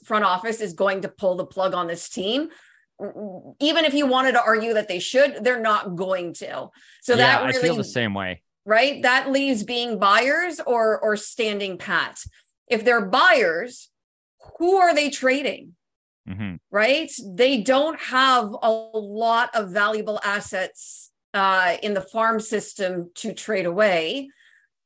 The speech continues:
Speaker 1: Are they going to trade off of the major league roster? Would they be willing to trade the contracts that are expiring?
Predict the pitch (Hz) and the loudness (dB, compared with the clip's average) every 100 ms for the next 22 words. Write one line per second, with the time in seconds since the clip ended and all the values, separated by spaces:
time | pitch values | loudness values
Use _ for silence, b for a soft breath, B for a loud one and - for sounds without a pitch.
0 | _ - 214 214 220 180 220 240 269 277 | _ 2 2 4 2 2 2 2 0 -4
1 | - 262 240 226 220 226 202 214 202 202 | -6 -2 0 2 0 -4 -6 -4 -4 -4
2 | 202 185 190 185 190 180 - 180 156 180 | -4 -4 -2 2 2 2 -4 -6 -4 0
3 | 247 220 247 220 233 202 214 214 214 214 | 2 2 0 -2 -6 -4 -2 -2 -4 -8
4 | 180 - 220 202 190 - - 180 190 185 | -14 -8 -2 0 0 -4 -8 -6 -4 -2
5 | 190 180 - 175 170 160 - - 190 170 | -2 -2 -2 -2 0 -2 -4 -2 0 0
6 | 160 143 139 | 0 -4 -10